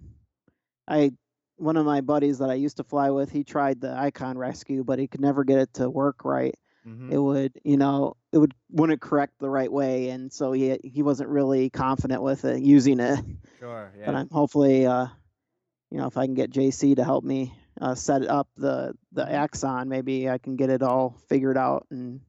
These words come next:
Speaker 1: going the right way the first time.
Speaker 2: Yeah.
Speaker 1: So.
Speaker 2: Yeah. Yeah, Icons are quite tricky with their rescue.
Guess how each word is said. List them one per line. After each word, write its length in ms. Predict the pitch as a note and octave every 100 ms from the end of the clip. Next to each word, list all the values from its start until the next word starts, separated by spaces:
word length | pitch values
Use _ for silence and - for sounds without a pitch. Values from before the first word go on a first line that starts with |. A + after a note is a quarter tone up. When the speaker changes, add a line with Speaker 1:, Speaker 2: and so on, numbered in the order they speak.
| _ -
Speaker 1:
going 220 | - B2+
the 80 | B2+
right 200 | C3+ C#3
way 280 | C3 B2+
the 100 | B2
first 300 | - C3+ -
time. 260 | C3 C3 B2+ _ _ _ _ _
Speaker 2:
Yeah. 280 | A#2 D3 C3+
Speaker 1:
So. 260 | C#3+ C3 - _ _ _ _ _ -
Speaker 2:
Yeah. 320 | B2 A#2+ G#2 _ _ _
Yeah, 200 | A#2+ A2+
Icons 500 | A2 A#2 C3+ A#2+ A#2
are 400 | A2+ A2 G#2+ G2+ - _ _ _
quite 240 | - D#3 -
tricky 540 | - D3+ C#3 A#2+ A2
with 200 | G#2+ -
their 180 | A2+ G#2
rescue. 640 | G2+ G#2+ - A2 F#2+ F#2